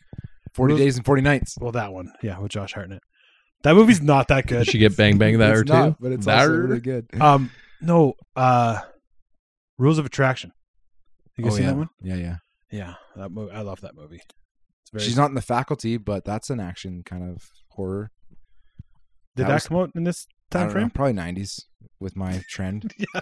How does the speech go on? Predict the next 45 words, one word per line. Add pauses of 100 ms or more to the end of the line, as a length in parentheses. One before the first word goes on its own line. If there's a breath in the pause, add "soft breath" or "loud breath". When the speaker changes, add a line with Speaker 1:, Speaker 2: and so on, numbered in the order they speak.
Speaker 2:
no, (640 loud breath)
pr-,
definitely
with
your
trend. (240 soft breath)
Bad
Boys
Two
came
out
in
the
two
thousands. (140)
Speaker 1:
Oh,
that's
a
good
one. (260)
Yeah. (320)
Speaker 2:
I
like
Speaker 1:
Except
Speaker 2:
Bad
Speaker 1:
for
Speaker 2:
Boys
Speaker 1:
Bad
Speaker 2:
Two.
Speaker 1:
Boy, (100)
uh,
except
for
Bad
Boys, (200 loud breath)
<laughs>
except
for
Will
Smith's
sister.
What's
her
name
again